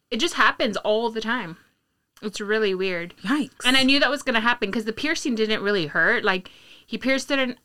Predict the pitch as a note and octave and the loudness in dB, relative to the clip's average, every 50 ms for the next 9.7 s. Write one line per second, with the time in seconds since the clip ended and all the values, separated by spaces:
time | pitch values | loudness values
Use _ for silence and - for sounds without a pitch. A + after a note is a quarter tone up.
0 | _ G3 - - A3 A#3 A3+ A3 - A#3 A3 G#3+ - - G3 F#3+ F#3 F3+ F#3 F3+ | _ -12 -2 0 2 2 2 0 0 0 0 0 0 -2 -4 -4 -4 -4 -6 -8
1 | F3 - _ _ _ B3+ B3+ B3+ A#3+ - - A#3+ A3+ A3 A3 G#3+ G3+ G3+ G#3 - | -10 -12 _ _ _ -4 -4 -4 -4 -2 -2 -2 0 0 0 0 2 2 0 -2
2 | - - G3 F#3+ G3 - - - - - - - - - _ _ _ _ _ _ | -2 0 0 0 0 -2 -6 -14 -20 -20 -20 -20 -20 -20 _ _ _ _ _ _
3 | _ _ _ _ _ _ _ A3 G#3+ G#3 G#3 G#3+ A#3+ C4 B3+ B3 A3+ - - _ | _ _ _ _ _ _ _ -2 0 0 2 2 2 4 4 4 2 2 0 _
4 | - G3+ G3+ G3+ G3 F#3+ G3+ G#3+ G#3 G3+ G3+ G3 F#3+ G3 G#3 G3+ G3+ F#3+ F#3 - | 2 4 4 4 2 2 2 2 4 4 2 2 2 2 2 2 2 0 -2 -4
5 | F#3 F#3 E3 D#3 - F3+ - - G#3 F#3 F#3 F#3 F3 D#3+ E3+ E3+ E3 D3+ - - | -4 -2 -2 -2 -4 -8 -8 -6 -8 -6 -6 -6 -8 -8 -8 -10 -10 -10 -12 -14
6 | - - - - C#3 B2 G#2+ - - _ _ _ _ _ _ _ - G3+ G3+ F#3+ | -16 -20 -20 -18 -18 -18 -18 -20 -20 _ _ _ _ _ _ _ 0 0 0 2
7 | F#3 G#3+ G#3 G#3 A3 G3+ F#3+ F#3 F3 - F3+ E3+ F#3 G3 G3 F#3+ F#3 F3+ F3 F3 | 2 0 0 0 0 -2 -4 -6 -6 -8 -8 -6 -4 -4 -4 -4 -4 -4 -4 -6
8 | F3+ F#3+ G3+ F3+ E3 - - _ - G3 F#3 - G#3 G3+ G#3 - G#3 G3+ F#3 F3 | -6 -6 -6 -8 -8 -8 -14 _ -14 -14 -12 -10 -10 -10 -8 -8 -10 -10 -10 -10
9 | F#3 F3 F#3+ F#3 - - G#3 G3+ F#3+ - F#3 F#3 F3 | -10 -10 -10 -10 -12 -10 -10 -8 -8 -8 -8 -10 -10